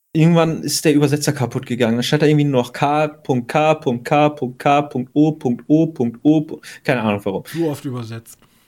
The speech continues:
Speaker 1: Ja, weiß nicht. Das ist gut möglich. Okay. Der Künstler konnte seine Freude kaum fassen, als das Bild zum Leben erwachte. Aber wenn der alte Mann wirklich Kinder will, ist er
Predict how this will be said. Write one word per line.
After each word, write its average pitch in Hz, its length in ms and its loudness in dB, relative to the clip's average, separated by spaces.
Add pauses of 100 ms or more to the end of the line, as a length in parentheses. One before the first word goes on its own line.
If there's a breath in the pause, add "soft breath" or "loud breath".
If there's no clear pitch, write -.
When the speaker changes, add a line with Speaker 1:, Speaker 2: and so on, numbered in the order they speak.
(120)
Speaker 1:
Ja, 117 520 -4
weiß 107 180 -6
nicht. 107 360 -14 (1200)
Das 143 140 -2
ist - 60 -10
gut 151 160 0
möglich. 113 340 -2
Okay. 143 300 -4 (680 soft breath)
Der 196 160 2
Künstler 226 600 0
konnte 180 360 -2
seine 165 600 0
Freude 220 680 0
kaum 226 340 0
fassen, 180 600 -4
als 165 260 0
das 175 300 -6
Bild 233 260 2
zum 294 260 -2
Leben 247 320 2
erwachte. 113 760 -2 (920 soft breath)
Aber 156 260 0
wenn 214 240 2
der 190 140 0
alte 190 280 2
Mann 185 340 -2
wirklich 302 420 -2
Kinder 156 460 0
will, 185 260 2
ist - 300 -6
er 180 380 -4